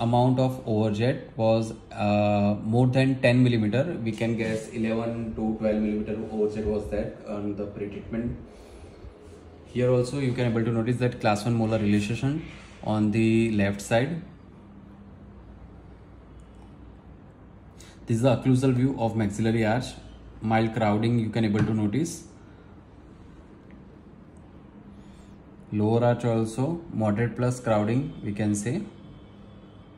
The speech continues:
This is a frontal view of the patient. You can see the, like, lower front face, how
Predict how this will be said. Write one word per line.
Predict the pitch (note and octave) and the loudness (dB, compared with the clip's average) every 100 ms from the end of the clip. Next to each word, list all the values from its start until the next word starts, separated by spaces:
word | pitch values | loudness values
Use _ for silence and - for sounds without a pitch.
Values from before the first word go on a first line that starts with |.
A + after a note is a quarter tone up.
| - - - - - - - - - - - - - - - - - - - - - - - - - - - - - - - - - - | -20 -20 -20 -20 -20 -20 -20 -20 -20 -20 -20 -20 -20 -20 -20 -20 -20 -20 -20 -20 -20 -20 -20 -20 -20 -20 -20 -20 -20 -20 -20 -20 -20 -8
This | A2 | -4
is | G#2+ | 0
a | A#2+ | 0
frontal | - A2+ A2 A#2+ A#2 | 0 0 2 2 0
view | A#2+ B2 - | 0 -2 -4
of | G#2 | -4
the | G#2+ | -2
patient. | G#2+ G2+ B2 D3 - - - - - - - - | 0 -2 -2 -4 -4 -10 -18 -20 -20 -20 -20 -8
You | B2+ | -6
can | C3 D3 D3 | -2 -2 -2
see | - C3+ C#3 C3+ | 0 0 2 -2
the, | - A#2 | -2 0
like, | A#2+ A#2 - | 0 0 -2
lower | A2 A#2 B2+ | 0 2 2
front | B2+ A#2+ B2 A#2+ | 0 0 0 -2
face, | - G2 F2+ - - - - - - - - - | -2 -2 -2 -8 -18 -20 -20 -20 -20 -20 -18 -6
how | A#2 A#2+ B2 B2 | -4 0 0 -2